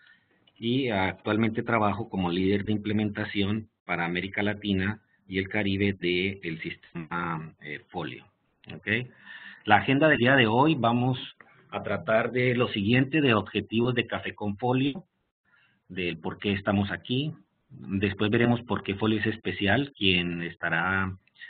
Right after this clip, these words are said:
a cargo Eric Bloch de la empresa epsco. Eh, les vam-, vamos a hablar un poco también del cronograma de desarrollo de Folio, en qué está, en qué estado está,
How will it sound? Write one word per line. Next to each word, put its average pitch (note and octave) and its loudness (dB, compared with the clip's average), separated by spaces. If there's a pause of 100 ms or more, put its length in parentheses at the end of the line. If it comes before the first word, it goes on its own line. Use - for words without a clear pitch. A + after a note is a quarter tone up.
(160)
a G2 -6
cargo G2 0
Eric G2 0
Bloch G2 -2 (200)
de E2+ -8
la E2 -2
empresa F2 -4 (220)
epsco. G2+ -6 (640)
Eh, F2+ 2
les F#2 0
vam-, G2 0
vamos A2+ -2
a A#2+ 0
hablar G2 2
un A2 -4
poco A#2 -4
también F#2+ 2
del A2 -2
cronograma G2 -2
de G2 0
desarrollo F#2 -6
de G2 -2
Folio, A#2 0
en G#2 -2
qué F#2+ -6
está, G#2+ 2
en A2+ -4
qué F#2+ -6
estado G2 0
está, A2 2